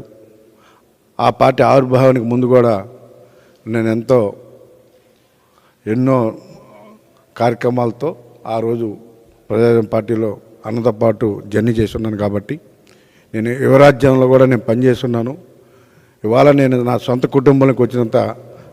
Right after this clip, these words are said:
హ్యాపీగా ఉంది. ఇక్కడ నేను పార్టీ మారిననే ఫీలింగ్ కూడా నాకు లేదు. So ఇవాళ నాకు అవకాశం కల్పించేందుకు పవన్ కళ్యాణ్ గారికి, ముఖ్యంగా నాదెండ్ల మనోహర్ గారికి,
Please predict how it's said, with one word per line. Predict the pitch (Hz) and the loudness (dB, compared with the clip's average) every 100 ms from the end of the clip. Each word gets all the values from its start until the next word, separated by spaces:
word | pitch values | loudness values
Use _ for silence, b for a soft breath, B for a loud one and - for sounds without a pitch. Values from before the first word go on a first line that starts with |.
| - | 0
హ్యాపీగా | 110 127 143 131 120 | 4 4 6 8 6
ఉంది. | 120 131 160 - B B B - | 6 2 -2 -8 B B B -8
ఇక్కడ | 123 123 | -2 0
నేను | 123 113 127 | 0 0 2
పార్టీ | 123 - 139 120 | 2 2 0 2
మారిననే | 120 131 127 123 - | 4 4 4 0 -2
ఫీలింగ్ | 127 120 120 120 | 0 2 2 2
కూడా | 117 120 | 2 0
నాకు | 113 101 107 | -2 -2 -2
లేదు. | 110 156 - - - b b b b b - | -2 -6 -12 -20 -20 b b b b b 0
So | 143 131 | 4 8
ఇవాళ | 131 139 135 120 - - | 8 8 6 2 -6 -4
నాకు | 131 117 120 | -2 2 2
అవకాశం | 123 139 135 135 | 4 2 4 2
కల్పించేందుకు | 123 127 131 113 131 107 101 - b b b b _ _ _ _ _ _ _ _ _ - | 2 0 -2 0 0 -2 -6 -18 b b b b _ _ _ _ _ _ _ _ _ 2
పవన్ | 123 135 | 4 6
కళ్యాణ్ | 139 135 127 | 4 6 6
గారికి, | 127 123 143 156 - - | 4 2 -4 -6 -12 -14
ముఖ్యంగా | 117 - - 127 127 110 - - | -14 -6 0 4 4 2 -2 -6
నాదెండ్ల | 117 120 123 120 | 0 2 2 2
మనోహర్ | 127 123 131 123 | 0 0 2 0
గారికి, | 117 - | 0 -6